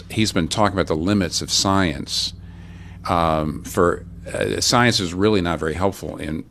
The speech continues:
to help society decide social policy. And here's what he would say. And as soon as you say it, people right away say, "Okay, you're right." He says, "Science can tell you whether you can do something, and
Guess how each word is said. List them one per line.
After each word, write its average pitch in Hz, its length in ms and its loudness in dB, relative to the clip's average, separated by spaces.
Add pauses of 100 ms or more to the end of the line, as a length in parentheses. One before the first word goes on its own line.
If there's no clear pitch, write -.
(100)
to 85 180 0
help 92 240 2
society 80 460 -2
decide 76 640 -6
social - 280 -4
policy. - 520 -4
And - 120 -2
here's 92 180 0
what 78 100 2
he 73 80 -2
would - 160 -6
say. 78 380 2
And - 160 -4 (200)
as - 80 -6
soon 139 140 4
as 147 100 4
you 101 80 2
say 98 220 4
it, - 140 -4 (960)
people 90 240 -4
right 82 120 2
away 80 120 0
say, - 160 -6
"Okay, 76 340 -6 (120)
you're 80 140 -4
right." 90 200 -2 (540)
He - 40 -20
says, 101 140 2
"Science 127 300 6
can 113 120 2
tell 107 180 4
you 90 340 2 (500)
whether 98 320 4
you 123 140 6
can 120 120 2
do 101 120 4
something, 90 540 -2 (840)
and 80 480 0